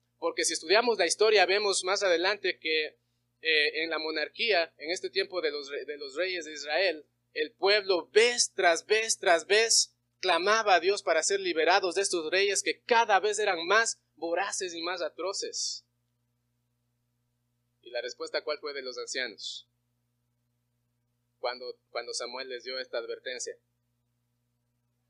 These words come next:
"No le hace", dijo. "No le hace. Yo quiero un rey", dijeron ellos.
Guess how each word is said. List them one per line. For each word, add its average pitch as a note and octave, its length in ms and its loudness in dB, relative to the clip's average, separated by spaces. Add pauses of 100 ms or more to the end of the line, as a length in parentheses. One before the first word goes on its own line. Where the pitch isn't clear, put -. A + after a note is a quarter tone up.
(600)
"No F#3 240 -6
le F3+ 140 -4
hace", F3+ 340 -2
dijo. F#3 320 -10 (680)
"No G3+ 240 -2
le G#3+ 120 -6
hace. A3 460 -2 (760)
Yo G3+ 300 -8
quiero A3 260 -8
un G3+ 180 -10
rey", A#3 280 0
dijeron E3 440 -10
ellos. - 480 -16